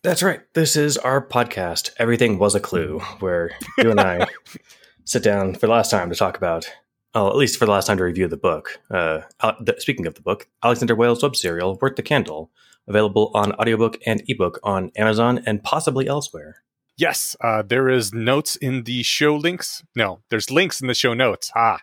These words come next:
Speaker 2: there
Speaker 1: Nailed
Speaker 2: we
Speaker 1: it.
Speaker 2: go. <laughs> The, you can click on those. You can buy his stuff. There's also links to his Patreon if you want to support him directly. And there is links to our Patreon if you want to support us.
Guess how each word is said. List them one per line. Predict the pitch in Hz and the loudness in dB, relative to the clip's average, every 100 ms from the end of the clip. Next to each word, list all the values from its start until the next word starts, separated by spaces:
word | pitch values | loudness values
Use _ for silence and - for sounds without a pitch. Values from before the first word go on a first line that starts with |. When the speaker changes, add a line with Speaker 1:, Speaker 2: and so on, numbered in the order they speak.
| - | 0
Speaker 2:
there | 117 127 | 2 4
Speaker 1:
Nailed | |
Speaker 2:
we | 117 | 2
Speaker 1:
it. | 113 - | 0 -4
Speaker 2:
go. | - - - _ - | -20 -20 -20 _ -2
<laughs> | 175 - - - - 170 _ 247 220 | -2 0 -2 -2 -4 -4 _ -10 -4
The, | 127 123 120 | 2 2 2
you | 123 | 2
can | 123 | 2
click | 113 175 | 2 2
on | 175 | 4
those. | 160 160 | 4 2
You | 120 | 0
can | 117 | -4
buy | 104 120 | 0 2
his | 127 127 | 2 0
stuff. | - 156 - - - _ | 2 0 0 -14 -20 _
There's | 123 - | -4 -2
also | 143 226 - | 0 0 0
links | 113 113 - | -2 -2 -2
to | 127 | -2
his | 113 | -2
Patreon | - 185 123 104 117 | -2 -2 -2 -2 -4
if | - | -4
you | 110 | -4
want | 110 | -4
to | |
support | 107 117 - 110 | -4 -6 -6 -6
him | 113 | -6
directly. | 95 90 107 - 107 156 - - - _ | -8 -4 -4 -2 -4 -4 -8 -20 -20 _
And | 208 247 | -2 2
there | 220 | 0
is | 214 202 | 0 -2
links | 220 - - - | -4 -4 -6 -4
to | 208 - - | -4 -4 0
our | 127 | 0
Patreon | - 160 - 107 104 123 | 2 0 2 2 2 -2
if | - | -8
you | 127 | -2
want | 139 | -2
to | 156 | -2
support | - - 151 - | -6 -2 -2 2
us. | 190 127 - - | 2 2 -2 -10